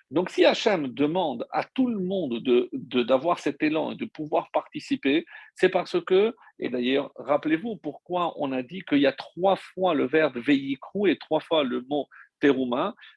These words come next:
parce que il fallait les Adanim. Les Adanim, je rappelle, c'est les socles. Donc, pour que tout le monde ait la même part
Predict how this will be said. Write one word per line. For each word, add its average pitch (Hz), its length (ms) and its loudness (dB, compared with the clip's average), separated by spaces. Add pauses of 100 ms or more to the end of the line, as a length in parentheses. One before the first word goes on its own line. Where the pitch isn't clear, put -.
parce 175 280 2
que 196 380 2
il 151 160 -2
fallait 170 400 2
les 123 240 0
Adanim. 131 560 -4
Les 139 80 -4
Adanim, 135 380 -4
je 131 100 -2
rappelle, 135 380 2
c'est - 100 -4
les 127 140 0
socles. - 400 -4 (340)
Donc, 131 180 -4
pour - 160 -6
que 143 100 0 (120)
tout 285 160 -2
le 254 100 -2
monde 208 240 0
ait 165 60 4
la 147 120 4
même 156 240 -2
part 160 400 0